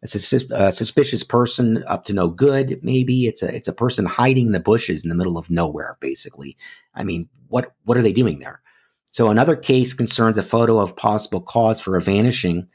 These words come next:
who may be of a more paranormal nature. In the early twentieth century, a folklorist named Charlene,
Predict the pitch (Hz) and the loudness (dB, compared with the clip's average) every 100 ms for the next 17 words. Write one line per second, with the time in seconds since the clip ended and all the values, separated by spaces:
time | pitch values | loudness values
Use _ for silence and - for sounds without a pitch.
0 | _ _ _ - 92 92 98 98 101 98 | _ _ _ -2 2 2 0 -2 -2 -4
1 | 95 92 - 87 92 87 85 - _ _ | -4 -4 -4 -6 -2 -2 -2 -8 _ _
2 | - 131 110 95 123 117 85 85 80 - | -4 0 0 2 2 2 0 -4 -6 -4
3 | 90 92 85 85 - - 113 117 - 117 | -2 0 -2 -4 -10 -4 0 0 0 0
4 | 104 90 120 120 - 104 90 - 113 - | 0 0 0 0 0 0 0 0 -2 -2
5 | 95 95 92 - 90 85 - 101 95 92 | -4 -4 -6 -4 -2 -2 -4 -4 -4 -2
6 | 90 | -4